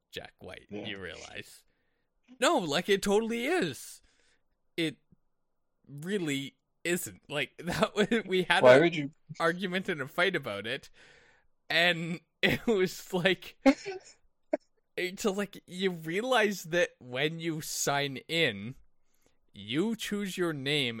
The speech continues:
Speaker 1: and your picture. What proof do you have? Like, this was before any concept, like, obviously this was one of thousands of examples of why we had to have verified celebrities.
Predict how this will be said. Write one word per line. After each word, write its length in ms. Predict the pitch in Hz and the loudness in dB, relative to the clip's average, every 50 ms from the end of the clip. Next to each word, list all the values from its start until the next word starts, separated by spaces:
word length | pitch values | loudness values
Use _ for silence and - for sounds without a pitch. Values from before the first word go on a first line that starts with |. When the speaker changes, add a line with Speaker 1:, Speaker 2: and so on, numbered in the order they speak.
| - - | -8 -8
Speaker 1:
and 160 | 135 135 131 | -8 -8 -8
your 120 | 120 110 - | -10 -12 -12
picture. 720 | - - - 156 156 - - - - 104 85 85 87 - - - - - - - - - - - - - - _ _ _ _ _ _ _ _ _ _ _ - - - _ _ _ _ | -6 -2 0 0 0 0 -2 -6 -8 -8 -8 -10 -10 -12 -14 -20 -20 -20 -20 -20 -20 -20 -20 -20 -20 -20 -20 _ _ _ _ _ _ _ _ _ _ _ -20 -20 -20 _ _ _ _
What 1120 | - 71 - - - - 82 78 113 127 127 127 127 127 127 131 135 143 170 208 247 - - _ _ _ _ _ _ | -20 -18 -18 -20 -20 -20 -20 -20 -20 -18 -18 -16 -16 -16 -16 -12 -4 0 2 2 2 0 -6 _ _ _ _ _ _
proof 380 | - - - 160 151 151 - - | -14 -8 -4 -4 -4 -4 -6 -8
do 80 | - 135 | -8 -6
you 120 | 123 117 | -6 -6
have? 480 | - - 147 143 113 87 95 107 - - | -8 -6 -4 -2 -2 -2 -2 -6 -8 -10
Like, 260 | 101 98 104 - - | -10 -10 -10 -8 -8
this 200 | 127 139 - - | -8 -8 -6 -6
was 140 | 170 156 - | -8 -8 -8
before 1000 | - - 175 156 - - - _ _ _ - 156 147 143 143 143 139 139 135 - - _ - | -4 -4 -4 -4 -4 -8 -16 _ _ _ -2 -2 0 0 0 0 0 -2 -4 -6 -8 _ -6
any 540 | 117 120 117 120 120 123 123 120 120 117 - _ _ _ _ _ _ _ _ | -4 -4 -4 -4 -6 -6 -6 -6 -6 -8 -8 _ _ _ _ _ _ _ _
concept, 640 | - - - 113 113 120 - 123 113 110 - _ - | -14 -10 -10 -10 -8 -8 -6 -6 -6 -8 -10 _ -12
like, 320 | 123 110 95 - - - - - _ _ _ _ _ _ _ | -8 -6 -6 -8 -8 -14 -20 -20 _ _ _ _ _ _ _
obviously 520 | - 165 170 170 160 147 - - 147 135 127 | -2 -2 -2 -2 -4 -8 -6 -4 -4 -4 -2
this 260 | 131 127 131 131 - | -4 -4 -6 -4 -4
was 200 | 147 131 127 127 | -6 -6 -6 -6
one 280 | 120 120 123 135 135 120 | -6 -4 -4 -4 -4 -6
of 140 | 110 110 | -8 -10
thousands 800 | - - - - _ - 151 151 147 147 143 147 143 131 123 131 | -12 -16 -20 -12 _ 0 0 2 2 0 -2 -6 -8 -8 -8 -10
of 100 | 117 123 | -8 -8
examples 580 | 127 127 - 123 113 110 - 131 120 123 - 127 | -10 -8 -6 -6 -6 -6 -6 -8 -8 -6 -4 -6
of 200 | 110 107 - - | -6 -6 -10 -12
why 260 | 110 110 104 104 120 | -6 -4 -2 -2 -2
we 160 | 110 113 113 | -4 -6 -4
had 260 | - 117 110 110 113 120 | -2 -2 -2 -2 -4 -6
to 60 | 113 | -6
have 260 | - 123 110 104 104 | -4 -4 -4 -4 -6
verified 720 | 123 139 - 123 110 98 98 - - 113 101 104 107 - | -10 -10 -8 -6 -6 -4 -6 -6 -6 -6 -8 -8 -6 -8
celebrities. 800 | - 107 107 117 123 123 110 95 92 95 120 127 - - - | -10 -8 -6 -6 -8 -8 -8 -10 -8 -8 -8 -8 -10 -12 -14